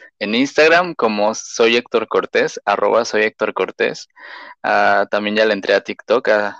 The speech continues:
ahí <laughs> a desmentir algunas cosas de nutrición. Estoy igual, soy Héctor Cortés y, pues, pues, por ahí son mis principales, este,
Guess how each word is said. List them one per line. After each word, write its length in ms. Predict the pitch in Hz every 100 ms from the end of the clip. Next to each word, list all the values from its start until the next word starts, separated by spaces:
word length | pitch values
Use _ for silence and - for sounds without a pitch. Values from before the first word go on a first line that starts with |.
| -
ahí 460 | 104 101 104 107 -
<laughs> 680 | - 127 123 - - 87 -
a 140 | 104
desmentir 580 | 104 101 104 101 107 107
algunas 440 | 107 107 107 104
cosas 400 | - 113 113 110
de 100 | 113
nutrición. 540 | 98 95 101 - 139 151
Estoy 260 | 110 113 104
igual, 380 | 101 107 147 156
soy 240 | - 113
Héctor 300 | 113 - 104
Cortés 560 | 95 95 - 127 165 -
y, 140 | 110
pues, 480 | - 98 104 - - _ _ _ _ _ _ _ _ _
pues, 380 | - 104 - -
por 180 | 104 104
ahí 160 | 113
son 240 | 117 120 117
mis 420 | 107 - - -
principales, 840 | - 101 - - 104 101 101 -
este, 500 | 98 - - 92 -